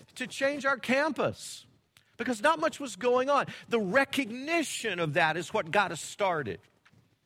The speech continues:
But we were quickly realized if this is gonna happen, we need to repent of our own sins. And so we went from recognition to a time of repentance. And many times we were in tears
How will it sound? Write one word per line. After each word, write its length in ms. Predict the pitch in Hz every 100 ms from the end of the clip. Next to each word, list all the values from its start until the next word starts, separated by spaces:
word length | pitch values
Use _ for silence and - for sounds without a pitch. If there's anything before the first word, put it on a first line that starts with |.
| _ - - _ _ _ _ _ _ -
But 100 | 180
we 100 | 214
were 140 | 214
quickly 360 | - 302 277 220
realized 640 | 190 247 214 170 175 165
if 140 | 170
this 180 | 240 269
is 100 | 220
gonna 220 | - 175
happen, 380 | 160 202 190 165
we 160 | 165 254
need 180 | 202 151
to 60 |
repent 420 | 139 156 - 190
of 140 | 175 139
our 160 | 131
own 200 | 143 208
sins. 580 | 180 - 90 87 - - _ _ _ _ _ _ _ _ - - - 139
And 140 | 214 170
so 100 | 220
we 140 | 220
went 200 | 214 262
from 220 | 196 202
recognition 800 | 190 185 185 170 262 247 240 214 - - -
to 200 | 208 202
a 80 | 180
time 360 | - 208 226
of 120 | 220
repentance. 680 | 185 175 - 247 247 202 147
And 100 | 170
many 220 | 208 320
times 400 | 254 202 226 170
we 140 | 190 254
were 100 | 240
in 160 | 214
tears 560 | - 226 269 214 113